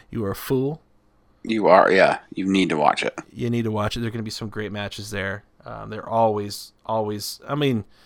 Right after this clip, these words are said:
Speaker 1: I think it goes without saying, I think they always steal the show. Like, if they, if you consider it as a show versus whatever the main card is,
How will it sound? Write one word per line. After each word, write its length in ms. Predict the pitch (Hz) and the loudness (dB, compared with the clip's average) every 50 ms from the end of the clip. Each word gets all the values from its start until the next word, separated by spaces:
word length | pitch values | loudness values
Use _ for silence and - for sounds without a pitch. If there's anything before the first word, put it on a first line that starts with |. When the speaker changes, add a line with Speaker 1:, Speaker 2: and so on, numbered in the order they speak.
| _ _ _ _ _ _ | _ _ _ _ _ _
Speaker 1:
I 40 | |
think 140 | - 151 156 | -6 -6 -4
it 40 | 127 | -2
goes 220 | 120 131 131 120 | 0 2 2 2
without 200 | 113 120 117 104 | 2 0 -2 -2
saying, 280 | - - 123 117 120 113 | -2 -2 0 0 0 0
I 40 | 110 | -2
think 140 | - 135 127 | -4 -4 -4
they 100 | 117 107 | -2 0
always 320 | 107 110 110 110 107 - | 2 2 2 2 0 -4
steal 220 | - - 120 107 | -4 -4 -4 -4
the 80 | 98 101 | -4 -4
show. 340 | - - 107 95 98 87 - - | -6 -4 -6 -4 -6 -6 -8 -8
Like, 140 | 113 104 - | -8 -6 -6
if 100 | 117 - | -6 -4
they, 100 | - 120 | -4 -4
if 80 | 104 113 | -2 -2
you 100 | 127 120 | -2 -2
consider 460 | 139 143 - - 131 - 165 156 147 | -2 -2 -2 -2 -2 0 2 2 4
it 220 | 147 147 143 - _ _ - | 4 2 2 -2 _ _ -2
as 160 | 127 120 113 | -2 0 0
a 60 | 131 | 0
show 320 | 123 - - 139 127 127 127 | -4 -2 -2 0 0 0 0
versus 400 | 120 123 123 117 - 127 113 120 | 0 -2 -4 -2 -4 -6 -4 -2
whatever 260 | 117 117 120 117 120 | -2 0 0 0 -2
the 80 | 117 113 | -2 -2
main 180 | 113 117 123 | 0 -2 -2
card 260 | 120 - 131 123 123 127 | -2 -2 0 0 0 0
is, 300 | 127 131 135 127 - | 0 0 -2 -2 -4